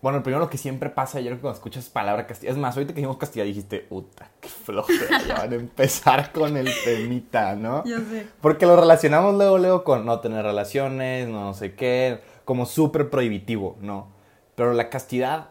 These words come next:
Speaker 1: y la definición que más me encanta es una palabra, orden. Es un sinónimo, ¿no? O sea, la castidad te permite vivir un amor ordenado, un amor bien enfocado, ¿no? Bien llevado. Y es, y está chido, o sea,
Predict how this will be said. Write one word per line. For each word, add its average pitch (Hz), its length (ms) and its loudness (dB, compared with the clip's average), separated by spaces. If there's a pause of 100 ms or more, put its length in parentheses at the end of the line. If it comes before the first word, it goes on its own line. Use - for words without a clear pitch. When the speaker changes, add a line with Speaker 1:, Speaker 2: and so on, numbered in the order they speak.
Speaker 1:
y 110 100 -10
la 113 160 0
definición 110 340 -4
que 139 140 -6
más 135 200 -4
me 131 120 -6
encanta 120 280 -4
es 110 60 -8
una 123 160 -6
palabra, 202 440 -2 (340)
orden. 95 320 -4 (920)
Es - 100 -16
un 120 80 -6
sinónimo, 110 480 -6
¿no? 101 280 -10
O 110 80 -12
sea, 101 320 -6 (1200)
la 120 200 -8
castidad 135 500 -2
te - 80 -8
permite 127 480 -4
vivir 117 460 -6
un 123 240 -6
amor 107 340 -6
ordenado, 92 640 -8
un 107 160 -6
amor 107 440 -6
bien 98 280 -6
enfocado, 92 500 -10
¿no? 87 160 -12
Bien 95 200 -8
llevado. 87 400 -8
Y 110 100 -6
es, 117 160 -8
y 123 40 -4
está 180 180 -6
chido, - 320 -2
o 104 60 -4
sea, 101 300 -4